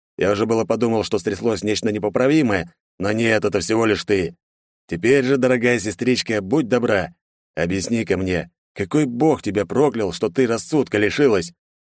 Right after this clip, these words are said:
"Да что такое?" раздражённо возразила драконика, пока мы с Эльнарой лишь наблюдали за этой картиной. Я же вдруг поняла, что ещё никогда не видела Синара настолько злым.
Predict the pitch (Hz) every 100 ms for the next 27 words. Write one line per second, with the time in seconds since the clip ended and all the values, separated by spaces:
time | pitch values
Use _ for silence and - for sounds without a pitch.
0 | _ 113 127 - 190 220 - 233 131 85
1 | - _ _ _ 80 78 90 85 87 82
2 | 82 82 80 85 82 82 85 123 78 73
3 | 67 - _ _ - 110 135 117 127 85
4 | 82 87 92 85 85 85 80 78 80 85
5 | 80 82 85 85 - - 95 76 65 _
6 | _ _ _ - - 131 127 110 127 -
7 | 107 117 127 98 67 - 76 - 85 78
8 | 80 82 85 113 104 80 90 92 76 -
9 | 82 82 85 85 85 82 - 95 123 117
10 | 73